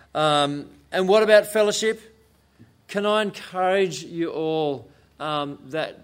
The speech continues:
the ten forty-five service is the most consistent attendance of all of our services. We have an average of forty-seven people every week, uh,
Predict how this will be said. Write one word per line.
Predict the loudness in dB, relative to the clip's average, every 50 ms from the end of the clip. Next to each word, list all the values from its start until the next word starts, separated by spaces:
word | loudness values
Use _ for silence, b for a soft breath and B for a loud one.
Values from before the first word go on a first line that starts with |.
| -20 -20 -20 -20 -14
the | -12 -10 -10
ten | -6 -4 -4 -4 -4 -4
forty-five | -4 -4 -4 -4 -4 -6 -4 -4 -2 -2 -2 -4
service | -6 -6 -6 -6 -6 -8 -10 -10
is | -8 -6 -6 -6 -8 -8
the | -6 -4 -4 -4
most | -4 -4 -6 -6 -6 -6 -8 -12
consistent | -14 -14 -12 -10 -8 -8 -6 -4 -2 -2 -2 -2 -2 -6 -8 -8 -8 -10 -10
attendance | -12 -12 -10 -12 -10 -8 -8 -8 -6 -8 -8 -10 -12 -10
of | -10 -10 -10 -8
all | -8 -6 -4 -4 -4
of | -2 -2
our | -2 -4
services. | -4 -6 -6 -6 -6 -6 -6 -8 -10 -12 -12 -12 -12 -14 -16 -20 B B B B B B B B B B
We | B -6 -2 -2 0 -2 -2
have | -2 -2 -2 -2 -2
an | -6 -8
average | -6 -4 -2 -2 -2 0 -2 -2 -2 -2 -6 -10 -12 -10
of | -8 -6 -6 -6 -8 -10 -16 -20
forty-seven | -20 -18 -12 -10 -8 -6 -6 -8 -8 -10 -10 -10 -8 -6 -6 -6 -6 -6 -10
people | -10 -10 -8 -8 -8 -8 -8 -6 -6
every | -6 -6 -6 -8 -8
week, | -6 -6 -6 -6 -6 -8 -12 -20 B B B B B B B B
uh, | -6 -4 -2 -2 -2 -2 -2 -4